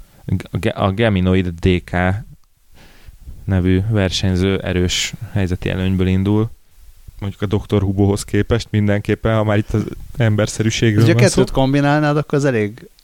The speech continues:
Speaker 2: ijesztő lenne, viszont lehet, hogy hatékony lenne. É-, én azért azt mondanám, hogy értem én, hogy a tíz az jobban néz ki a címben, mint a hét vagy a nyolc.
Speaker 1: Esetleg a négy.
Speaker 2: De a, a, itt azért volt há-, három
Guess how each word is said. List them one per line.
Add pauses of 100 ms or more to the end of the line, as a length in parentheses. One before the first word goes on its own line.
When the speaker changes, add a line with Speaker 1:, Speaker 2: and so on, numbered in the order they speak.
(300)
Speaker 2:
ijesztő
lenne,
viszont
lehet,
hogy
hatékony
lenne. (300)
É-,
én
azért
azt
mondanám,
hogy (100)
értem
én,
hogy
a
tíz
az
jobban
néz
ki
a
címben, (480)
mint
a
hét
vagy
a
nyolc. (120)
Speaker 1:
Esetleg
a
négy.
Speaker 2:
De
a,
a, (360)
itt
azért
volt
há-,
három